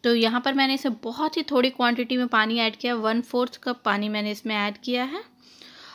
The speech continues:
और क्योंकि चिकन जो है वो भूनते भूनते आधा कुक हो चुका है, तो हमने थोड़ा कुक और करना है, इसलिए मैंने थोड़ा ही पानी का इस्तेमाल किया और इसे कवर करके पन्द्रह मिनट या दस से पन्द्रह मिनट इसे पकाना है। तो यहाँ पे टेन to फ़िफ़्टीन मिनट्स हो चुके हैं।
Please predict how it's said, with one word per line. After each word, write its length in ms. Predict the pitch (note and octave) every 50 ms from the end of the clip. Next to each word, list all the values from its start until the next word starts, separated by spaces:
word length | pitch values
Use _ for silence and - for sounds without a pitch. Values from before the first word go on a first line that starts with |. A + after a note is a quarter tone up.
| - - -
और 560 | - - G3 G3 G3 G3 G3 G3 G3 G3 G3 F#3+ G3 G3+ G3+ D4+ G3 G3 - - - A3 G3 - _ - - -
क्योंकि 240 | - C4 B3 - C#4
चिकन 380 | - D4+ A#3+ A#3+ C4 C4 C4+ B3+
जो 120 | C4+ C#4
है 80 | C4+ C4
वो 180 | A#3+ C4 B3+
भूनते 360 | A3 A3+ A#3 A3+ A3 G#3+ B3+ B3+
भूनते 300 | A#3+ B3 A#3+ A#3 - B3+
आधा 340 | A#3 - F#3+ G3 F#3+ A3+ A3+
कुक 260 | A3+ - A#3+ A3+ -
हो 160 | - A#3+ B3 B3+
चुका 280 | B3+ C#4 B3+ - C4
है, 140 | B3+ B3+ B3+
तो 140 | B3+ B3+ A3+
हमने 220 | A3 G#3 G#3 G#3+
थोड़ा 320 | G#3 - - A3 G#3 G#3+ A#3
कुक 280 | A#3+ B3+ B3 A#3+ -
और 160 | A#3 A#3 A#3 A#3
करना 340 | A#3 A#3+ A#3 A3+ A3+ A3+
है, 160 | A#3+ D4 G4+ - _ - - - - - - _ _
इसलिए 220 | - - A#3+ A#3 A#3
मैंने 240 | A3+ A3 A3 A3+
थोड़ा 280 | A3+ - A3 G3+ G3+ G#3
ही 120 | A3 A#3+
पानी 300 | A#3+ - A3+ A3+ A3+ A3
का 100 | A3+ A#3
इस्तेमाल 400 | A#3+ A#3 - A#3+ A3+ G#3+ G#3+ A3
किया 240 | A3 - - A#3 A3+
और 80 | A3 G#3+
इसे 180 | G#3 G#3+ -
कवर 300 | G#3 - A3 A3 A3+ B3+
करके 420 | B3+ - C4 B3+ B3 - C#4 C4+ - - - - - - - - - - - _ _ -
पन्द्रह 280 | A3 G#3+ G#3+ A3 A#3+
मिनट 300 | B3 B3 B3+ B3 B3 B3 - - - -
या 160 | A3 G3+ G3
दस 220 | F#3+ G3+ G#3+ G#3+ -
से 100 | - B3
पन्द्रह 300 | A#3+ A#3+ A#3 A#3+ B3+ C4
मिनट 240 | B3+ B3+ B3 B3 A#3+
इसे 160 | A#3+ - A3
पकाना 400 | G#3+ G#3+ G#3 G3+ G3+ G3 G#3 A3
है। 140 | B3 C4+ C#4
तो 220 | - B3 A3 G#3+
यहाँ 300 | G#3+ G#3 A3+ A3 G#3+ G#3 -
पे 80 | A3
टेन 220 | G#3 - A3 A3 G#3+
to 100 | C4 B3
फ़िफ़्टीन 420 | - C4+ B3+ - - C4 C4 C4
मिनट्स 300 | C4 C4 C4 B3+ - -
हो 120 | A#3+ A#3 A#3
चुके 280 | A#3 C#4 B3+ - C#4
हैं। 140 | D4 E4+ C#5